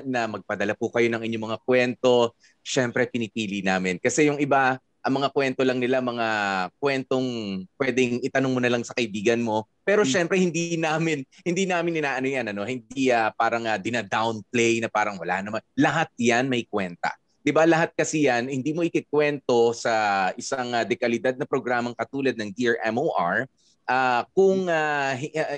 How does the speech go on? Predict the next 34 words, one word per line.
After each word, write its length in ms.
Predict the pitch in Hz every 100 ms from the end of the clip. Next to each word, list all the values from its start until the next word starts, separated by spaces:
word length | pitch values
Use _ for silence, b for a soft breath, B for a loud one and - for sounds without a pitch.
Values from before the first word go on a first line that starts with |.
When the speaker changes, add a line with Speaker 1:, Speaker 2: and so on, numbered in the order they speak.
| -
Speaker 1:
you 100 | 143
don't 300 | 165 175 -
feel 240 | 170 165
strongly 560 | 151 - 160 147 160 113
about 320 | 95 87 82 -
it. 160 | 78 _ - _ _ b 123
Di 80 |
ba? 80 | 120
Binibigyan 720 | 120 143 170 175 170 143 151
namin 400 | 143 135 139 135
ng 160 | 131 123
ano 140 | 120 120
yan. 120 | 107
Kaya 240 | 143 151 147
dumarating 480 | 135 160 180 180 185
pa 80 | 175
po 80 | 165
kami 320 | 156 156 147
doon 320 | 127 139 135
sa 240 | - 113 113
ano, 80 |
no, 240 | 98 87 95
sa 560 | - 110 107 104 98 95
punto 480 | - 151 143 120 113
na 400 | 110 104 101 87 _ _
bigyan 400 | - 151 131 156
namin 320 | 180 147 143 135
ng 80 |
hustisya 800 | 131 127 - 117 104 113 107 107 113
to 80 | -
the 160 | 107 87
point 320 | 131 127 120 120
na 160 | 107
kukontakin 560 | - - 113 110 110